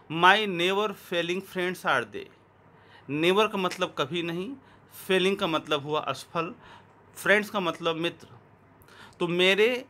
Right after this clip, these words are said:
कभी न असफल होने वाले वो मित्र हैं। दे का मतलब वे विद्वान, और वे विद्वान का तात्पर्य यहाँ पर किताबों से लिया गया है।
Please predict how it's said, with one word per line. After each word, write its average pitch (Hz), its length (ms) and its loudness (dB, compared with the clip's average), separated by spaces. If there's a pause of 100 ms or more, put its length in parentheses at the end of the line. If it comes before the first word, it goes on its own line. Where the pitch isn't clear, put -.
(300)
कभी 190 320 2
न 233 100 0
असफल 214 840 -2 (300)
होने 185 220 2
वाले 170 320 4
वो 151 180 -2
मित्र 135 360 -6
हैं। 113 260 -14 (340)
दे 160 160 2
का 165 140 -2
मतलब 180 480 -4 (200)
वे 147 140 -2
विद्वान, 131 600 2 (300)
और 143 100 0
वे 139 140 -4
विद्वान 135 460 2
का 165 100 -2
तात्पर्य 151 460 0
यहाँ 156 200 -4
पर - 300 -6 (280)
किताबों 156 400 0
से 139 140 -10
लिया 104 220 -6
गया 98 280 -8
है। - 200 -16